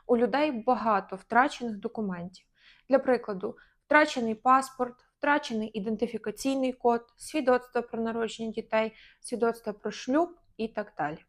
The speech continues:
Що робити в таких ситуаціях? Які документи можна отримати самостійно, які за допомогою представника? Давайте розбиратись. Подати документи на отримання паспорту громадянина України чи паспорту громадянина України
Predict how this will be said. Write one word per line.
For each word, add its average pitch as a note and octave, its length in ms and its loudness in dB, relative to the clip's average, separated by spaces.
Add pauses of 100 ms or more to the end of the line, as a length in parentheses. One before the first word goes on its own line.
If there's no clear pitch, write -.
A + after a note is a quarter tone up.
(640)
Що F4 260 2
робити C#4+ 400 6
в C4+ 60 0
таких A#3+ 360 2
ситуаціях? G#3 800 -2 (260)
Які D4 240 0
документи B3+ 600 2
можна A#3 340 0
отримати A3 600 -2
самостійно, A3 920 -2 (260)
які C#4 280 2
за A3+ 120 0
допомогою G#3 640 -2
представника? B3+ 840 0 (280)
Давайте C4 420 2
розбиратись. G3 800 -6 (640)
Подати C4+ 520 6
документи A3+ 720 -2
на G#3 180 -2
отримання A3 720 -2
паспорту A#3+ 500 2
громадянина A3+ 640 -4
України B3 680 -4
чи - 180 -8
паспорту A3+ 640 0
громадянина A3+ 600 -4
України A3 480 -4